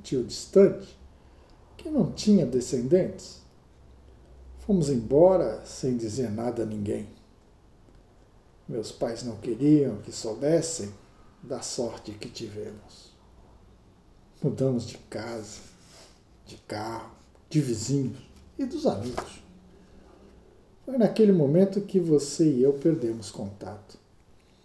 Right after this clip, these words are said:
"Mas então foi por isso?" exclamou Vitor. "Sempre nos perguntamos o que teria acontecido. A fortuna era assim tão grande?"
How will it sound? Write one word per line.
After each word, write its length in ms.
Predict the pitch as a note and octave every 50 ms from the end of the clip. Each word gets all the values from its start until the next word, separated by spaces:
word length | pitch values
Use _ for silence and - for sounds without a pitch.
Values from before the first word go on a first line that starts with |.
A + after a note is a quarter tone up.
| _ _ _ _ _ _ _ _ _ _ _ _ _ _ _ _ _ _ _ _ _ _ _ _ _ _ _ _ _ -
"Mas 200 | E4 E4 D4+ A#3
então 220 | A#3+ G#3 - B3+ G#3+
foi 180 | - A#3 A3+
por 260 | G#3 - F#3 F3 F3+ C4
isso?" 420 | D4+ D4+ B3 - - - - - - _ _ _ _ _ _ _ _ _ _ _ _ _ _ _ _
exclamou 440 | - - - A2+ G#2+ A2+ A2+ G#2 F#2+
Vitor. 360 | G2 - - - - - - - - _ _ - _ _ _ _ _ _ _ _ _ _ _ _
"Sempre 500 | - - - - E4+ E4+ D4+ - B3 G3+
nos 220 | E3 D#3 C#3 -
perguntamos 760 | - - - C#3 C3+ C3+ C3 B2+ - - D4+ D4+ A#3 E3 C#3 C#3
o 60 | C3
que 120 | - C3+
teria 280 | B2+ - B2 A#2+ A2+ G#2
acontecido. 720 | - - G#2+ G2+ G#2+ G2+ G2 - - - F2 - - - - - - - _ _ _ _ - - _ _ -
A 60 | - C#3
fortuna 560 | - - - - C3 - - - G#3+ F#3+ F3+
era 140 | D#3+ C3+ -
assim 260 | - - - E3 D#3
tão 260 | - - C3+ A#2+ A#2+
grande?" 580 | A#2+ E3 G#3+ D4+ E4 E4 C#4 B3 - - -